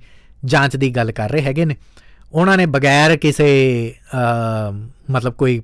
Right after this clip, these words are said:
ਪੂਰੀ ਜਾਣਕਾਰੀ ਦੇ ਇਸ ਖਬਰ ਨੂੰ ਚਲਾਉਣਾ ਸ਼ੁਰੂ ਕਰਤਾ ਹੈ ਵੈਸਟਰਨ ਮੀਡੀਆ ਨੇ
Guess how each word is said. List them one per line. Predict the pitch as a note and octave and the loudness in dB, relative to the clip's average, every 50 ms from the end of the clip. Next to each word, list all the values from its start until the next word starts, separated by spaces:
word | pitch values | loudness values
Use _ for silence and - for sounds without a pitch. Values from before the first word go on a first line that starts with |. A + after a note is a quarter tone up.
| - - | -6 -4
ਪੂਰੀ | C#3+ C#3 C#3 C3+ | -2 0 0 0
ਜਾਣਕਾਰੀ | C3 C3 B2 B2 A#2+ - B2+ B2 C3 C3+ | 0 0 -2 -2 -2 -2 -2 -2 0 0
ਦੇ | D3 D#3+ - - - - - - - - - | 0 -2 -2 -4 -10 -20 -20 -20 -20 -6 -2
ਇਸ | D3+ D3+ - | 0 0 0
ਖਬਰ | - - D#3 C#3+ D3 | 0 0 2 2 2
ਨੂੰ | C#3 D3 C#3 | 2 0 -2
ਚਲਾਉਣਾ | - C3+ C3 B2 B2 B2 | -2 -2 0 0 0 -2
ਸ਼ੁਰੂ | A#2+ - B2+ C#3 C#3+ | -4 -4 -4 -4 -4
ਕਰਤਾ | - A#2 G2+ - - B2+ | -4 -6 -6 -6 -6 -8
ਹੈ | A#2+ - _ - B2+ | -8 -8 _ -8 -6
ਵੈਸਟਰਨ | B2 A2 - D#3+ D3+ C#3 | -6 -6 -4 -4 -4 -4
ਮੀਡੀਆ | B2 A2+ A2+ B2 C#3 C#3 | -4 -4 -4 -4 -4 -4
ਨੇ | B2 A#2 D#3 | -4 -6 -6